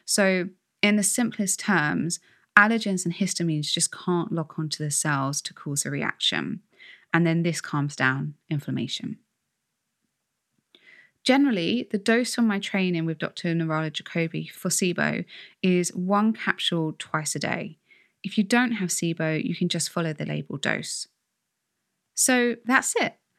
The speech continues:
Please be sure to try one probiotic at a time and really give it at least a month, at least, or before trying to add in another. I hope this episode was useful to you, and if you'd like to learn more about gut health with endo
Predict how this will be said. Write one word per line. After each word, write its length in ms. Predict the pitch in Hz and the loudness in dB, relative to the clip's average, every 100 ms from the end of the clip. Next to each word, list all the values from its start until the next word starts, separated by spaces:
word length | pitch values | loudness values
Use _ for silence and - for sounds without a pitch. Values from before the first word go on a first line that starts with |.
| _ _ _ | _ _ _
Please 360 | - 277 294 302 | 0 4 4 4
be 120 | 320 | 0
sure 340 | - 247 208 214 | 2 2 2 2
to 120 | 220 | -2
try 320 | - 190 175 - | 0 2 2 0
one 380 | 190 202 214 | 0 4 4
probiotic 600 | 226 202 190 165 160 160 - | 2 0 -2 -2 -4 -6 -8
at 180 | 160 - | -8 -6
a 60 | - | -4
time 460 | 156 147 160 226 - _ - _ - | -2 0 2 0 -2 _ -20 _ 2
and 220 | 196 202 | 2 4
really 560 | 240 262 208 170 - - | 2 2 2 0 -4 0
give 160 | 226 320 | 2 2
it 100 | - | 2
at 100 | 247 | 0
least 280 | 196 - - _ _ - | -2 -4 -12 _ _ 0
a 80 | |
month, 400 | 170 180 156 156 - | 2 4 2 0 -2
at 180 | 175 | 0
least, 540 | 185 190 175 151 147 - _ _ - | 0 0 0 -2 -4 -6 _ _ -2
or 340 | 180 165 175 _ _ _ _ | 2 2 -2 _ _ _ _
before 320 | 185 - 170 | -4 -2 -4
trying 400 | 160 - 151 143 | -4 0 0 0
to 100 | 160 - | -4 -4
add 160 | 151 | -4
in 120 | 143 135 | -2 -2
another. 500 | 131 110 80 85 - _ _ _ - _ _ _ _ - | -2 -2 -2 -2 -4 _ _ _ -20 _ _ _ _ 0
I 60 | |
hope 240 | 220 254 - | 2 2 0
this 160 | 269 | -2
episode 420 | 247 - 214 202 | -2 0 0 0
was 320 | 202 190 180 - | 0 -2 -2 -2
useful 440 | 185 190 - 202 | 0 0 0 -4
to 160 | - 196 | -4 -2
you, 280 | 196 247 294 | 0 0 0
and 280 | 185 190 185 | 2 2 0
if 180 | - 214 | -2 -2
you'd 160 | 233 226 | 0 0
like 180 | 196 - | -2 -2
to 120 | 190 | -2
learn 400 | 180 170 165 - | 2 2 2 2
more 280 | 190 190 196 | 2 2 0
about 320 | 185 170 - | 0 -2 -2
gut 160 | 160 - | -4 -4
health 340 | - 156 151 | -4 -4 -4
with 140 | 160 - | -8 -4
endo 520 | 151 156 147 156 220 | -2 0 -2 -2 -4